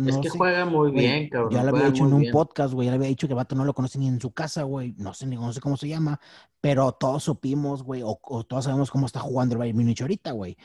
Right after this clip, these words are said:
Speaker 2: O sea,
Speaker 1: Sí.
Speaker 2: va y se mete ahí cualquier equipo y le mete siete goles, güey. Entonces, a eso es a lo que me refiero. Yo quiero a ese técnico en el
Speaker 1: ¿Sabes
Speaker 2: equipo que
Speaker 1: qué?
Speaker 2: arme, güey.
Speaker 1: Que, que de, de algo que influye mucho en lo que está haciendo Bayern ahorita, güey,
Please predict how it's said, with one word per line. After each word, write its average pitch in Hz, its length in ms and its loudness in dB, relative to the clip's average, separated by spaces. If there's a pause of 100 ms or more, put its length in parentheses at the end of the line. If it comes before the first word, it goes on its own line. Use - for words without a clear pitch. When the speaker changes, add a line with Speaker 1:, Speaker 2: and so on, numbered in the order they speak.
(120)
Speaker 2:
O 110 100 -6
sea, 135 140 0
Speaker 1:
Sí. 127 60 2
Speaker 2:
va 120 60 0
y 139 60 0
se 160 160 -4
mete 147 320 -2
ahí 139 160 -2
cualquier 147 320 -2
equipo 151 340 -2
y 147 40 0
le 131 80 -2
mete 135 240 -6
siete - 240 -4
goles, 180 340 0
güey. 90 220 -12 (260)
Entonces, 131 400 -2
a 131 140 -4
eso 135 180 -2
es - 20 2
a - 20 -
lo 165 60 0
que 139 80 -2
me 127 80 2
refiero. 120 300 -2
Yo 110 320 -6
quiero 135 220 -6
a 110 100 -12
ese 117 180 -12
técnico 175 520 -6
en 120 80 -4
el 113 60 -4
Speaker 1:
¿Sabes 196 320 0
Speaker 2:
equipo - 80 -18
que 226 80 2
Speaker 1:
qué? 214 60 2
Speaker 2:
arme, 240 200 -2
güey. - 100 -6
Speaker 1:
Que, 156 460 0 (160)
que 151 160 2
de, 143 260 -2
de 143 140 -2
algo 156 520 0
que 165 360 -4
influye 131 460 -6
mucho 156 340 -8
en 160 80 -8
lo 143 80 -8
que - 80 -12
está 120 140 -10
haciendo 151 280 -6
Bayern 143 300 -4
ahorita, 127 340 -6
güey, 151 300 -4